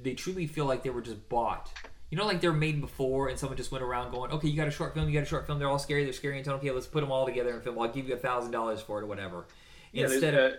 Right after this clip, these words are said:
Speaker 2: the A B Cs of Death, that's twenty-six, uh, short films in one hour and forty minute movie.
Speaker 1: Yeah,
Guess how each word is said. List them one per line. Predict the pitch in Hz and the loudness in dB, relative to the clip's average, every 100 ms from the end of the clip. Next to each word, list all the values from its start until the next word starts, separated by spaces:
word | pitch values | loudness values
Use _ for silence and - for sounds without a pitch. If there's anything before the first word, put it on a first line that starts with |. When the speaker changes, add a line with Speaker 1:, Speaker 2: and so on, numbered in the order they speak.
| 139 | -2
Speaker 2:
the | 135 147 | -2 0
A | 147 | 2
B | 139 135 | 2 2
Cs | 143 139 123 | -2 -4 -4
of | - | 2
Death, | 123 120 | 2 2
that's | 101 - | -4 -10
twenty-six, | - 113 104 - 113 - - - - - 107 | -10 -10 -10 -8 -8 -8 -14 -16 -16 -14 -8
uh, | 101 | -8
short | - 117 117 110 | -6 -6 -6 -4
films | 104 101 - | -4 -4 -6
in | 104 101 | -8 -8
one | 101 107 107 104 - | -6 -4 0 2 2
hour | 107 104 107 | -2 -4 2
and | - | 4
forty | 104 104 | 2 0
minute | - - | -6 -6
movie. | - 120 | -2 2
Speaker 1:
Yeah, | 117 98 | 2 2